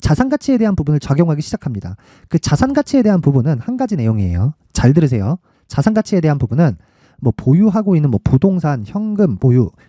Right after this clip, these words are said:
이런 부분입니다. 근데 미래 가치를 반영하지 않았을 때 앞에서는 올랐기 때문에 미래 가치를 반영해 놓고 미래 가치를 반영하지 않은 상황까지 내려갔을 때는 적정 주가 이하로 빠지는 거죠. 즉 저평가 구간에 있다는 거죠. 두산 에너빌리티는 지금 그런 구간이고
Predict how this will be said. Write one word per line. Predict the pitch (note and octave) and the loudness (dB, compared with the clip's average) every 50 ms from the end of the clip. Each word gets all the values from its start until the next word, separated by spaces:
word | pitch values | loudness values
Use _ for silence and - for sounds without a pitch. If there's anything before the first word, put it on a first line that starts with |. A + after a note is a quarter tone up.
| _ | _
이런 | - D#3 G#3 B3+ C#4+ B3 | 2 4 4 4 4 2
부분입니다. | - B2 A2+ A2 G2+ F#2+ F#2 F2+ E2+ F2 E2+ _ _ _ _ | 0 -2 -2 -4 -4 -6 -6 -8 -10 -12 -12 _ _ _ _
근데 | - F#3+ F#3+ F#3 F3 E3+ | -4 0 0 2 0 0
미래 | A#2+ G2+ D3+ F#3+ G#3+ C#4 C4+ | -2 -4 -4 -2 0 0 0
가치를 | C4+ B3 - - - A3+ | -2 -4 -6 -4 -4 -4
반영하지 | G#3 - - A#2+ D3+ F3 F3 F#3 F3 - | -2 0 2 2 2 4 2 2 -2 -2
않았을 | - G#2+ D#3 - - B2 G#2+ | -2 -2 -4 -2 -2 -2 -4
때 | - A2+ G2+ E2 - _ _ _ _ - | -2 -4 -6 -6 -8 _ _ _ _ -10
앞에서는 | - A#2 D3 _ - C4+ C4+ - C4 B3+ B3 A3+ | -4 -4 -2 _ 0 0 0 0 -2 -2 -2 -4
올랐기 | D3 C3 C3+ F3+ G3+ - G3+ | -2 -2 -2 -2 -2 -4 -4
때문에 | - - F3+ F3 E3+ D3+ | -2 0 2 2 2 2
미래 | B2+ C#3 E3+ E3+ | 2 2 2 2
가치를 | E3 - - D#3+ | 0 0 -2 -2
반영해 | C#3+ - C3+ C#3 D#3 D3 | 0 0 2 2 2 2
놓고 | B2+ A2 - - - F#3+ A3+ A#3 - - _ _ _ _ _ - | 2 0 0 2 2 2 2 2 -2 -6 _ _ _ _ _ -4
미래 | C#3+ E3 A3 | 0 0 0
가치를 | A3 A3 - - G3 F3+ | 0 -2 -4 -4 -6 -6
반영하지 | - - C3 C#3+ E3 D#3+ D#3+ D#3 E3 | -6 -4 -4 -4 -2 -2 -2 -4 -4
않은 | - A#2 B2 E3 G3+ G#3+ | 0 2 4 4 4 4
상황까지 | G3 G#3 G3 G3 F#3 F#3+ F#3 F3+ | 2 2 0 0 0 -2 -2 0
내려갔을 | D#3+ B2 B2+ D#3 E3 D3 C3 - C#3+ | 0 0 2 2 2 0 0 -2 -2
때는 | B2 - G#2+ B2+ F3+ D#3+ G#2 - _ _ _ _ _ | -2 -2 -2 0 0 0 -2 -4 _ _ _ _ _
적정 | - - - - - A3+ A3 | -18 -18 -14 -8 -6 -6 -4
주가 | G#3+ G#3+ - G3 | -4 -2 -2 0
이하로 | E3 C#3+ E3 A3 C4 B3 | 0 2 2 2 0 0
빠지는 | - F#3+ F3+ D3+ C3 A#2 | 0 -2 -4 -4 -4 -6
거죠. | G2+ F#2+ - B2 G#2 - - | -6 -6 -6 -6 -8 -8 -6
즉 | - - - | -8 -6 -2
저평가 | - - - - - B3 - - B3 | 2 2 2 2 2 -2 0 -2 -4
구간에 | G3 F3 C#3+ B2 | -4 -4 -6 -6
있다는 | G#2+ - - G#2 G2+ | -6 -6 -6 -8 -6
거죠. | F#2 F#2+ E2+ G2+ G2 C#3 G3 _ - - - _ _ | -6 -4 -2 0 2 2 0 _ -4 -20 -20 _ _
두산 | - - D3 A#3+ A#3+ | 0 2 2 2 2
에너빌리티는 | G#3 D#3+ E3+ F3+ F#3 F3+ - F#3 F3 | 0 -4 -4 -4 -4 -4 -4 -6 -8
지금 | E3 - C3+ D3+ D#3+ | -6 -6 -6 -6 -4
그런 | - - D3 F#3 G3+ | -2 2 2 2 2
구간이고 | E3+ C3 D3+ C#3+ A2 F#2 - D3+ A#2+ E2+ | 2 0 0 0 -2 0 2 2 0 0